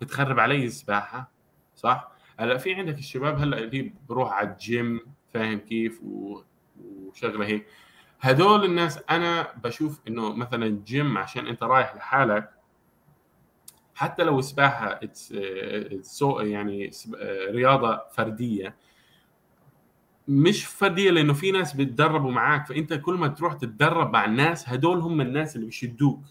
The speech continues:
يعني إذا في عندك، أنت بتروح الجيم مع ناس، يعني أصحابك وهيك وشلة كبيرة، هذا بيكون إشي ممتاز إنه كل واحد ما بده يطلع يتمرن هذا. ده،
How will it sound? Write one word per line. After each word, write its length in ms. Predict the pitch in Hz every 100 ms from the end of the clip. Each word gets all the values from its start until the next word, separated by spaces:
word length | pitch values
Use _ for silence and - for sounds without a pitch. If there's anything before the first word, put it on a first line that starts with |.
| _ _ _ _
يعني 160 | 98 101
إذا 160 | 104 -
في 140 | 160
عندك، 280 | 156 143 139
أنت 120 | 139
بتروح 300 | - 143 -
الجيم 280 | 117 131 139
مع 220 | 113 101
ناس، 440 | 113 139 147 - - _ _ _ _ _ _ 113
يعني 140 | 98
أصحابك 580 | 101 - 127 131 107 -
وهيك 320 | 110 123 107
وشلة 460 | 98 - 147 127 107
كبيرة، 560 | 107 123 120 123 - - _ -
هذا 180 | 170 143
بيكون 300 | 135 165 160
إشي 160 | 151
ممتاز 500 | 131 110 120 127 120
إنه 360 | 101 101 104 104 _
كل 160 | - 139
واحد 300 | 143 127 107 -
ما 80 | 135
بده 200 | 135 127
يطلع 460 | 139 139 120 113 -
يتمرن 520 | 117 131 135 143 135
هذا. 200 | 107 - _ - _ _ -
ده، 140 | 127